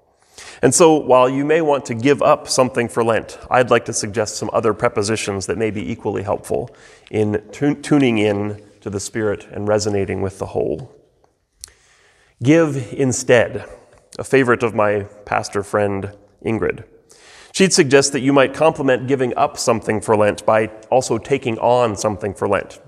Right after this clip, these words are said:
usually a spiritual practice. So instead of grabbing a cup of coffee, you could use that time to say a prayer of gratitude instead. Or write a letter instead of logging on to Instagram. Or start a bedtime journal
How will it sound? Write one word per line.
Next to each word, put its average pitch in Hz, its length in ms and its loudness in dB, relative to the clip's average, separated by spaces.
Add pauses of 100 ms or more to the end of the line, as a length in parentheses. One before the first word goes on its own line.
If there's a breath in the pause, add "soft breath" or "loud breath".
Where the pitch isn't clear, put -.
(120)
usually 120 300 0
a 107 60 2
spiritual 117 440 0
practice. - 640 -4 (360 loud breath)
So 156 160 6
instead 151 280 4
of 120 200 2
grabbing 127 480 4
a 110 140 -4
cup - 240 0
of 107 120 -4
coffee, 131 360 2
you 113 140 -4
could 110 300 -6 (220 soft breath)
use 131 260 -4
that 127 240 2
time 123 240 2
to 110 80 -6
say 120 160 0
a 113 60 0
prayer 120 360 -2
of 98 120 -6
gratitude 104 520 -4
instead. 101 540 -6 (560 soft breath)
Or 135 520 4
write 131 160 4
a 131 60 2
letter 117 580 0
instead 113 280 -2
of 101 280 -2 (240 soft breath)
logging 107 340 2
on 104 200 0
to 107 60 -2
Instagram. 107 680 -4 (500 loud breath)
Or 131 280 6
start 135 240 2
a 123 40 0
bedtime 120 540 0
journal 104 420 -2